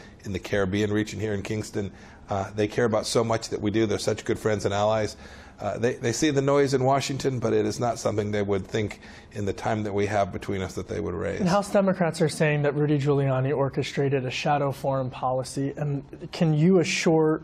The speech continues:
Speaker 2: diplomats serving overseas all around the world in dangerous places that that's not the case?
Speaker 1: Yeah,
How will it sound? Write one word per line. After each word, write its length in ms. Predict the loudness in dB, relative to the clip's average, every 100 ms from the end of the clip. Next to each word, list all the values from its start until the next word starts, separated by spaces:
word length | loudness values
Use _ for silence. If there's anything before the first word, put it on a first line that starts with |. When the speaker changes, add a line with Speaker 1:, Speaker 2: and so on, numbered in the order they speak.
| -4
Speaker 2:
diplomats 520 | 0 2 2 2 0
serving 340 | 0 0 0 -2
overseas 600 | -2 -4 -4 -4 -4 -4
all 260 | -2 2 4
around 200 | 4 2
the 60 | 0
world 380 | 2 2 2
in 160 | -2 -2
dangerous 440 | 2 4 4 2
places 540 | 2 0 0 -4 -12 -12
that 120 | -10 -4
that's 200 | -4 -2
not 200 | -4 -4
the 60 |
case? 380 | -8 -8 -10 -16 -20 -20 -16 -10
Speaker 1:
Yeah, 320 | -8 -8